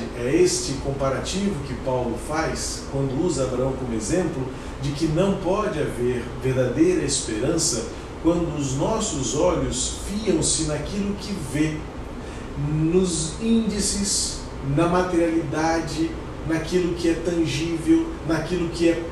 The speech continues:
provável, naquilo que é comprovado.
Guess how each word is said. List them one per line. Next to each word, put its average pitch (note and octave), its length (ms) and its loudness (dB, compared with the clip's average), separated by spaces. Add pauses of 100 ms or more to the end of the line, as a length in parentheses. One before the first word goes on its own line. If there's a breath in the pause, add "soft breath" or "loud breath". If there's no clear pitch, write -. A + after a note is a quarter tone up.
provável, E3+ 840 6 (580)
naquilo E3+ 480 2
que E3+ 80 2
é - 280 2
comprovado. D#3 1000 2